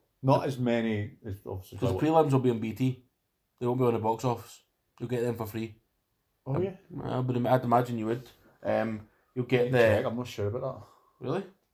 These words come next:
Speaker 2: I would have, I would have thought you would, 'cause I'm
Speaker 1: Maybe
Speaker 2: pretty
Speaker 1: do.
Speaker 2: sure
Speaker 1: I've
Speaker 2: you
Speaker 1: not
Speaker 2: did last
Speaker 1: I'll,
Speaker 2: time.
Speaker 1: I'll need to look.
Speaker 2: Um, but I'm just saying, if, if they aren't free, if they're not, if
Speaker 1: Yeah,
Speaker 2: they're
Speaker 1: I can, I see your point now. You're, you're gonna then get the, they're gonna get the
Speaker 2: they're not
Speaker 1: television.
Speaker 2: gonna get to see. Yeah, they're not gonna get to see.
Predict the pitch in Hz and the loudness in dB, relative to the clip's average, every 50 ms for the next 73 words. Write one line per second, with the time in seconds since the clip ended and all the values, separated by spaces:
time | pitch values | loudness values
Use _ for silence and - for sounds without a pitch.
0 | _ _ _ _ 113 123 135 - 135 110 - - - 123 135 143 117 104 - 107 | _ _ _ _ -2 -2 0 0 -2 -4 -4 -2 0 2 2 2 0 -2 -4 -4
1 | 101 98 104 123 131 131 - 123 127 123 170 165 156 135 127 135 135 139 143 160 | -2 0 0 -2 -2 -4 -6 -4 -2 0 0 2 4 4 6 6 6 4 2 0
2 | 151 135 131 139 147 151 151 143 139 143 135 143 160 147 113 110 127 - - - | 2 4 4 6 6 4 4 2 0 -2 -4 -4 -6 -6 -2 -2 -2 -2 -2 -6
3 | - - _ _ _ _ _ _ _ _ _ _ _ _ _ _ _ - 87 95 | -14 -20 _ _ _ _ _ _ _ _ _ _ _ _ _ _ _ -12 -8 -6
4 | 98 98 98 101 98 98 98 - _ _ _ _ _ _ - 131 139 127 131 139 | -6 -6 -6 -6 -8 -10 -12 -18 _ _ _ _ _ _ -2 0 0 2 2 0
5 | 131 - 127 127 139 147 139 - - - 143 143 127 135 127 120 120 120 101 101 | 4 4 6 6 6 4 2 -2 -4 -4 -4 -2 2 4 6 6 6 6 4 -4
6 | - 120 120 123 143 147 - 139 135 - 156 135 127 127 123 120 - - - - | -8 -6 -2 -2 -2 -2 -2 -6 -4 0 0 0 2 4 2 2 0 -4 -10 -18
7 | _ _ _ _ - 135 160 170 165 156 147 - - 160 147 147 143 139 139 - | _ _ _ _ -6 2 4 6 6 6 4 0 -6 -6 -4 -4 -4 -6 -4 -6
8 | 160 147 143 131 131 - 135 123 127 117 117 120 127 131 123 120 113 110 - - | -6 -4 -4 -6 -2 0 0 0 0 0 -2 -2 -2 0 0 -2 -4 -6 -8 -14
9 | - - 110 104 113 117 117 117 110 110 107 104 107 104 107 104 - - 107 101 | -12 -10 -10 -6 -2 -2 -2 -2 -2 -4 -4 -4 -2 -2 0 0 0 0 -4 -4
10 | 101 104 101 101 113 107 107 101 98 98 98 101 101 - 113 117 123 139 139 131 | -4 -4 -4 -4 -4 -2 -2 -2 -2 -2 -2 -2 -2 -2 0 2 4 6 6 6
11 | 131 135 127 120 117 123 113 - - 120 - - 175 190 190 190 - _ _ _ | 6 4 4 4 2 -2 -4 -6 -8 -10 -10 -8 -8 -8 -8 -10 -14 _ _ _
12 | _ _ _ _ _ _ _ _ _ _ - 143 139 139 - _ _ _ _ _ | _ _ _ _ _ _ _ _ _ _ -8 -6 -6 -6 -8 _ _ _ _ _
13 | _ _ _ _ - - 147 151 143 135 143 139 135 127 131 120 - - 120 107 | _ _ _ _ -10 -2 0 2 2 4 6 6 6 6 4 0 0 -2 -6 -6
14 | - 127 120 117 117 117 110 - | -4 -2 -2 -2 -2 -4 -6 -10